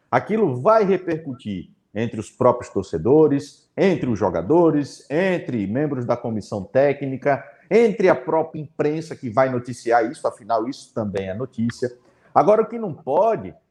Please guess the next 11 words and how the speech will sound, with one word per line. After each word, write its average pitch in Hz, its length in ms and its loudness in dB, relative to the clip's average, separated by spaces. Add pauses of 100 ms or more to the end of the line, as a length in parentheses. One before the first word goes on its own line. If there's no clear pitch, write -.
é 135 140 0
a 165 100 0
turma 190 720 -8
ultrapassar 190 840 -6
o 170 140 -4
limite 190 920 -6
do 107 220 -4
bom 170 220 0
senso. - 560 -12 (500)
Por 147 140 6
exemplo, 127 420 2